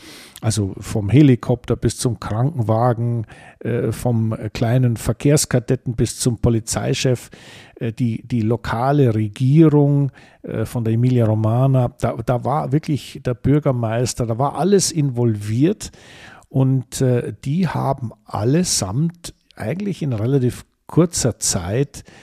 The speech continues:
äh, eine klare Entscheidung getroffen und die hieß, hey Leute, das geht nicht. Und man, man darf nicht ganz vergessen, äh, ein ganz wichtiger Bestandteil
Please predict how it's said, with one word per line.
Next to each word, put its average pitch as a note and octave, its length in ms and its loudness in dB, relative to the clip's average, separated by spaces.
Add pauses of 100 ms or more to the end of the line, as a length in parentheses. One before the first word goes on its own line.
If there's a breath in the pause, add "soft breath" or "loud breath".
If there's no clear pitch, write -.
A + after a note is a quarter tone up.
(260 loud breath)
äh, A#2 440 -4
eine A2 200 -4
klare A2+ 640 -2
Entscheidung G#2 540 -2
getroffen B2 480 -2
und A#2 160 -2
die B2+ 60 -2
hieß, A2+ 420 0
hey G2+ 80 0
Leute, G2+ 360 -2 (320 soft breath)
das - 340 -6
geht - 440 0 (200)
nicht. - 680 -4 (440 loud breath)
Und - 360 0
man, A2+ 520 -4
man A2+ 720 -4
darf A2+ 220 -4
nicht A2+ 180 -6
ganz A#2 320 -4
vergessen, C#3+ 560 -2 (420 loud breath)
äh, C3+ 60 -6
ein A2 680 -4
ganz C#3 380 0
wichtiger B2+ 480 -2
Bestandteil A#2+ 920 -2